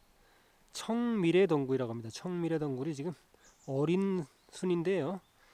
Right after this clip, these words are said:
아, 지금 지상에서 잎만 세 개 나와 있습니다. 요 잎맥을 잘 보시고요.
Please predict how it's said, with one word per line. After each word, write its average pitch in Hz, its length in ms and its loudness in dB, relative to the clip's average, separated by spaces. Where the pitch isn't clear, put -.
아, 131 160 -4
지금 147 300 -6
지상에서 170 680 0
잎만 170 420 0
세 190 160 -2
개 185 120 0
나와 143 180 -2
있습니다. 123 420 -10
요 175 120 -4
잎맥을 185 540 0
잘 170 260 -4
보시고요. 156 580 -2